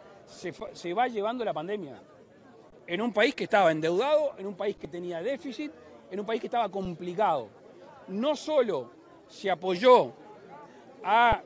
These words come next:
mipymes, a productores, en el tema de las garantías, en el tema del seguro paro, sino que además hubo una fuerte apuesta social a aquellos más vulnerables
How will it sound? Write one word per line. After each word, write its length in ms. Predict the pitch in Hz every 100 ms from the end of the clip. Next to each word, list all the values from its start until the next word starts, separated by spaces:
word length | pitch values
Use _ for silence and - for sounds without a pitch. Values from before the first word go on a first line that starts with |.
| - -
mipymes, 960 | 165 175 - 220 214 196 190 165 - -
a 240 | 202 226 214
productores, 960 | 214 185 175 151 208 208 202 190 180 - - - - - -
en 220 | 214 233
el 120 | 220 180
tema 200 | 196 185
de 40 |
las 100 | 165
garantías, 640 | 160 165 170 214 202 185 -
en 180 | - 226
el 120 | 202
tema 220 | 180 190
del 80 | 180
seguro 260 | 160 180 190
paro, 200 | - 240
sino 320 | 220 208 208 202
que 140 | 190
además 580 | 185 185 190 - - - - - - - -
hubo 120 | 202
una 180 | 214 190
fuerte 680 | - - 269 269 - 277 - -
apuesta 680 | 180 - - 269 - 254 254 -
social 720 | - - 180 - 226 202 151 123 -
a 60 | 170
aquellos 480 | 208 285 277 269 - - -
más 260 | 190 254 254
vulnerables 720 | 226 208 196 240 262 285